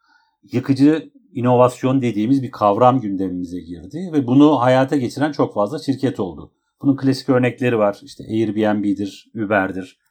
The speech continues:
İşte bizden bir örnek diyeceksek Getir diyebiliriz. Bunlar ciddi bir şekilde bulundukları endüstrileri yenile-, değiştirdiler. Bambaşka dinamikler getirdiler. Bu endüstrilerde yıllardır,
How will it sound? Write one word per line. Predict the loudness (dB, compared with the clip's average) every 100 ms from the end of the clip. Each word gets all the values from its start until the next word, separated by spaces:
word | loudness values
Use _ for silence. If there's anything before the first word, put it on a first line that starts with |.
| _
İşte | -18
bizden | -12 -2 -2 0
bir |
örnek | 0 -2 -4
diyeceksek | -4 -4 -4 -6 -4
Getir | -4 -2 -4
diyebiliriz. | -2 -2 -4 -10 -10 _ _ _ -20 _ -10
Bunlar | 0 4 4 2 -4 -18
ciddi | -6 -4
bir | -4
şekilde | -6 -6 -2 2 0 0
bulundukları | -6 0 2 0 2 2
endüstrileri | 2 -4 -8 -2 0 2
yenile-, | 0 0 -2 -2
değiştirdiler. | 0 0 0 -4 -6 -4 -2 -2 0
Bambaşka | 0 2 2 0 -2
dinamikler | -2 -4 0 0
getirdiler. | 0 -6 -8 -16 -12 -12 _ _ 2
Bu | 4
endüstrilerde | 4 0 -6 -4 2 4 4 2 4
yıllardır, | 6 6 4 0 4 4 4 2 -4